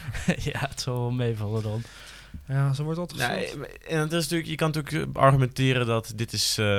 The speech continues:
Speaker 3: ja, je, je, je probeert de markt te beïnvloeden en, eh, the market always finds a way of zo, eh. Maar ik denk, ja, ik weet niet, ik, eh, ik denk niet dat, ehm,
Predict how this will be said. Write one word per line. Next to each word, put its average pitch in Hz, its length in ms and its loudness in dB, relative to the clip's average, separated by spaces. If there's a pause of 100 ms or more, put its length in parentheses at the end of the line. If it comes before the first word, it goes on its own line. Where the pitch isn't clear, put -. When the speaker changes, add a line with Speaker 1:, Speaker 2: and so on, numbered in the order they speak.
(240)
Speaker 3:
ja, 107 160 0
je, 85 120 0
je, - 220 -4
je - 80 -4 (100)
probeert 101 200 4
de 107 60 2
markt 101 180 6
te 98 60 -4
beïnvloeden 95 560 2
en, 82 280 -4
eh, 82 60 -4
the 87 80 -2
market 95 320 0
always 95 220 6
finds 92 260 0
a 92 40 2
way 98 200 4
of 127 80 0
zo, 135 340 0
eh. - 360 -4 (680)
Maar 120 360 4
ik 135 120 0
denk, 135 260 4 (100)
ja, 110 200 4 (260)
ik 123 120 -4
weet 110 140 4
niet, 104 180 0
ik, - 220 -8
eh, 58 220 0 (260)
ik - 300 -8
denk 131 140 8
niet 139 240 6
dat, 120 260 2
ehm, 110 200 0